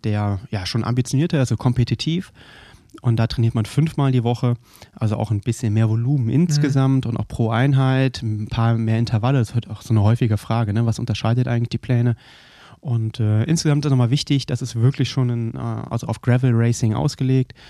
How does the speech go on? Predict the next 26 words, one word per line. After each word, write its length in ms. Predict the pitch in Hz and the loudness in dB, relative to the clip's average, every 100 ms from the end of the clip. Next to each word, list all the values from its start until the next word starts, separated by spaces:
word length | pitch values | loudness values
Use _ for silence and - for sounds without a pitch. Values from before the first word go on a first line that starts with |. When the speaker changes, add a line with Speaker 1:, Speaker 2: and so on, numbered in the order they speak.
| - - - | -20 -20 -8
Speaker 1:
oder 280 | 123 113 110 | -2 0 2
auch 80 | 110 | 0
überhaupt 360 | 107 101 - | -2 -4 -4
auf, 240 | 107 101 - | -4 -4 -4
auf 160 | - | -4
Gravel 300 | - 113 113 | 0 2 2
fahren 400 | 110 113 110 110 | 0 0 0 0
und 220 | 113 107 110 | -2 -4 -6
ist 180 | - | -6
deswegen 340 | 117 101 113 104 | -6 -2 0 -2
auch 140 | 110 | -4
ein 160 | 104 98 _ | -4 -6 _
bisschen 340 | 120 - 113 - | -2 -2 -4 -4
anders 380 | 113 110 - | -4 -4 -4
als 240 | 110 107 - | -2 -2 0
jetzt 180 | 107 - | -4 0
zum 160 | 107 | 0
Beispiel, 400 | 101 104 - 101 | 0 0 -2 -2
wenn 100 | 101 | 0
man 120 | 101 | 0
jetzt 180 | 101 101 | -2 -2
einen 60 | 110 | 0
Rundstreckenplan 800 | 110 117 - 101 95 - 92 90 | 0 -2 -4 -8 -8 -6 -6 -8
planen 380 | 92 95 95 92 | -8 -6 -4 -4
würde, 220 | 95 107 | -6 -4
ne? 120 | 110 | -4